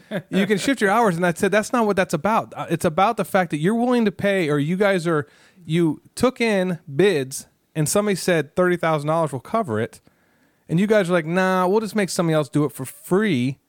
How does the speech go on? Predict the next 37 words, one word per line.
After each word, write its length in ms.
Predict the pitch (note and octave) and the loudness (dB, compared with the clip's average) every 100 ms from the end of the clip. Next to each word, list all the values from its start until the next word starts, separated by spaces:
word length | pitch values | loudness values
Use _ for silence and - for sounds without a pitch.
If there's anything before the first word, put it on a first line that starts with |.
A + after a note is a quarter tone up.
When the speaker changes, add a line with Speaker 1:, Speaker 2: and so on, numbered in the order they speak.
| _ _ _ D3 | _ _ _ -8
Speaker 1:
Mm. 200 | C3+ A#2+ | -6 0
Speaker 2:
and 20 | |
move 160 | E3 E3+ | 0 2
his 120 | D#3+ | 0
hours.'" 340 | F#3 G#3+ F#3+ D#3+ | 0 2 0 2
And 60 | |
I 80 | E3+ | 2
asked 220 | F3+ E3 | 2 0
my 80 | F3 | -2
boss, 340 | D#3 F#3+ F3+ F#3 | 0 0 0 -2
I'm 140 | E3+ | 0
like, 220 | D3 C3+ - | 0 -2 -2
"Oh, 300 | A3+ C#3 - _ _ _ _ _ | 0 0 -4 _ _ _ _ _
is 180 | E3 D#3+ | 0 2
it," 240 | E3 C#3+ - | 2 0 -4
it's 140 | - D3+ | -4 0
like, 160 | D#3+ | 0
"So 260 | C3 E3+ D#3 | 0 0 0
if 200 | D3 D3+ | -2 -2
I'm 100 | F3 | -2
shifting 320 | - G3 D#3+ | 0 -2 -2
hours, 380 | B2+ C3+ F3 G3 | 0 0 0 -2
am 100 | C#3+ | -2
I 60 | C#3 | -2
shifting 340 | - F#3+ D#3+ | -2 -4 -2
thirty 260 | C3 D#3+ D3+ | -2 -2 -2
thousand 380 | - C#3+ C3 C3+ | -2 -2 -2 -2
dollars 340 | B2+ C3 A#2 | 0 0 -2
worth 200 | B2 C3+ | -6 -6
of 100 | B2+ | -4
hours?" 580 | B2 A#2+ A#2+ F2 - - F3 | -2 0 -2 -6 -12 -12 -10
Speaker 1:
<laughs> 60 | - _ _ - - _ - - - | -12 _ _ -20 -20 _ -16 -10 -4
Speaker 2:
So 120 | E3 | 0
the 120 | E3 | 0
look 200 | D#3 E3+ | 2 0
on, 140 | E3 D3+ | 2 0
I, 140 | C#3+ | 0